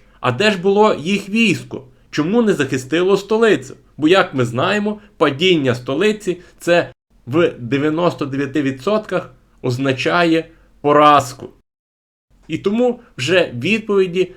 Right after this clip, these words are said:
на це питання у них немає. Бо у людей нав'язаний фальсифікаційний конструкт, який на перевірку фактів виявляється хибним.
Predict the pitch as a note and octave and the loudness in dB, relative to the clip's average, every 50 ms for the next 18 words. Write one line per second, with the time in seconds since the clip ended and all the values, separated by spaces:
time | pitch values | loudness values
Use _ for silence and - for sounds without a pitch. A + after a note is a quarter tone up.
0 | - - C3+ C3+ C#3 - F#3+ G3 - - E3+ D#3+ - F3 F3 F3 E3+ E3 E3 D#3+ | -6 -4 -4 -4 -2 -2 -4 -2 -2 -2 -4 -2 -2 -2 -2 0 -2 -2 -2 -4
1 | E3 - - - C#3+ C#3+ D3+ E3+ E3+ B2 - F3 F3 F3 F3+ F3+ E3 C3+ A2 G2 | -4 -8 -10 -6 -4 0 0 0 0 -2 -2 -2 0 2 4 4 4 4 2 -4
2 | - - - _ _ _ _ - B2+ D#3 E3+ F3+ F#3+ G3 G3 G3+ A#3+ A#3+ A3+ G#3+ | -8 -14 -20 _ _ _ _ 0 4 6 6 6 6 2 2 2 2 2 2 -2
3 | A3 - - _ B2 C3 D3 D3 C3 B2+ D#3 E3+ F#3+ G3 F#3+ E3+ F#3+ F3+ F#3 F#3+ | -6 -14 -14 _ -6 -4 -4 -4 -4 -4 -2 0 0 0 0 0 -2 -2 -2 -4
4 | F3+ - - - _ - F#3+ F#3 F#3 - F3+ - D#3+ - - D#3 D3 - - F#3 | -6 -8 -16 -20 _ -6 -6 -6 -4 -6 -6 -4 -4 -4 -4 -4 -4 -4 -4 -2
5 | G3 F#3+ F3 D3+ C3 A#2 B2 B2+ B2 A#2+ B2 - - G3+ A3 G#3+ - - _ _ | 0 0 0 0 0 -2 -2 -2 -4 -4 -4 -6 -8 -8 -8 -10 -12 -18 _ _
6 | _ _ _ C#3 C#3 C3 - G#3+ G#3+ F#3 - - - C#3 C#3+ - - C3+ C3 C#3 | _ _ _ -6 -6 -2 0 0 0 0 -2 -4 -6 -4 -4 -4 -2 0 0 0
7 | C#3 C3+ E3+ F3+ D#3+ - - - A2 - - - F3+ G#3 G#3 G3+ - - F#3 F3+ | 0 2 4 4 4 4 0 -4 -6 -6 -2 -2 0 0 -2 -2 -4 -6 -6 -6
8 | - - - - _ _ - A#2+ C#3 C#3+ C#3+ C#3+ F3 G3+ G3+ G3 F#3+ F3+ F#3 - | -6 -12 -20 -20 _ _ -4 -2 0 0 0 0 0 2 2 2 2 0 0 -2
9 | F3+ F3+ F3 - - _ _ _ - - - E3+ E3+ E3 B2 G2+ F#2+ F2+ F2+ | -2 -2 -2 -4 -8 _ _ _ -14 0 2 4 4 4 4 0 -4 -10 -12